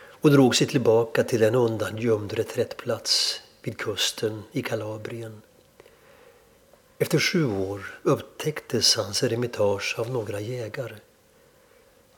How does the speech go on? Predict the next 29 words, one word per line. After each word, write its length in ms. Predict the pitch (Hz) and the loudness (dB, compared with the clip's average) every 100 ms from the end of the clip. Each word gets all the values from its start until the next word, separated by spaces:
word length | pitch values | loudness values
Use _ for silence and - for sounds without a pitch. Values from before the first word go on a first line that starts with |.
| _ - | _ -2
Han 140 | 120 | 2
blev 180 | 110 113 | 4 4
med 120 | 123 | 4
tiden 400 | 117 107 104 110 | 2 0 2 4
en 140 | 113 | 6
respekterad 880 | 113 - 123 - 117 98 104 107 110 | 6 6 4 0 0 0 2 0 2
och 60 | 123 | 2
efterfrågad 800 | - - 113 - 104 92 104 117 | 2 0 -2 0 -2 0 0 0
andlig 380 | 110 107 104 - | -2 -4 -6 -4
fader 640 | 123 104 98 107 104 101 | -2 -2 -2 -6 -6 -6
som 200 | - 135 | -6 0
söktes 920 | - - 110 - - 107 - - - - | 0 2 -2 -4 -8 -2 2 4 2 0
av 120 | 104 | 0
allt 220 | 110 107 | -2 -6
fler. 520 | - 110 110 113 - - _ _ _ _ _ _ _ _ _ _ _ _ _ _ - | -6 -6 -6 -10 -14 -18 _ _ _ _ _ _ _ _ _ _ _ _ _ _ 4
Franciscus 500 | 131 101 107 - 120 | 4 4 0 0 -2
kände 400 | - 127 104 107 | 2 2 2 0
att 120 | - | 0
han 320 | 117 113 117 | 2 2 2
ville 200 | 120 113 | 0 0
ta 180 | 113 135 | 4 4
ansvar 680 | 139 120 104 - 131 131 117 | 4 2 4 4 4 2 0
för 140 | - | 0
dem 160 | 117 101 | 0 0
som 200 | - 131 | 0 -2
önskade 500 | 131 117 - 123 113 | -4 0 2 2 0
dela 340 | 113 135 131 | -2 -2 -2
hans 260 | 127 110 - | -2 -4 -4
livsform 800 | 107 - - - 104 107 107 | -4 -2 -2 -2 -2 -2 -8